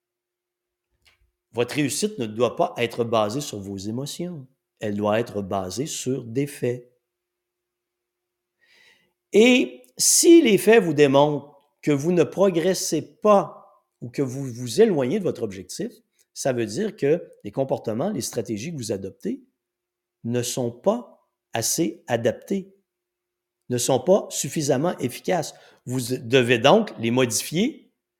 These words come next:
les peaufiner ou en adopter d'autres. Vous voyez que je suis pas dans le mode de la panique. « Oh mon Dieu, les faits démontrent.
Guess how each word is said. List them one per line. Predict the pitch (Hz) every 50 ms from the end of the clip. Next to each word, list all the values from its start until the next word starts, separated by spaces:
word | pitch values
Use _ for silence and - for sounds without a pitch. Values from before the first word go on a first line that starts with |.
| _ _ _ _
les | - 110 104
peaufiner | - 156 143 - - 175 180 202 220 240 247 247 247 - _ _ _ _ _ _ _ _ _
ou | - 160 196 220 240 247 233 - - - _ _ _
en | - 139 139 139
adopter | 131 123 127 113 - - 202 196
d'autres. | 196 185 147 123 98 - - - - - _ _ _ _ _ _ _ _ _ _ _ _ _ _ _ _ _ _ _ _ _ _ _ _ _ _ _ _ _ _ _ _ _ _ _ _ _ _ _ _ _ _ _ -
Vous | 120
voyez | 151 208 214
que | 196
je | 165 127 139
suis | 123 - - 135 113
pas | - - 202 220 208
dans | 170 147 135
le | 131 127 120
mode | 127 156 175 185 156 131
de | 131
la | 113
panique. « | 107 - 170 165 190 214 254 247 220 175 - - - - _ _ _ _ _ _ _ _ - 302 311 - - - -
Oh | - 247 233
mon | 226 - 160 165 170
Dieu, | 175 214 311 262 240 240
les | 196 196 202 208
faits | 202 - - - - 247 262 285 277 220 185
démontrent. | 202 190 185 190 220 262 294 302 294 254 233 - - -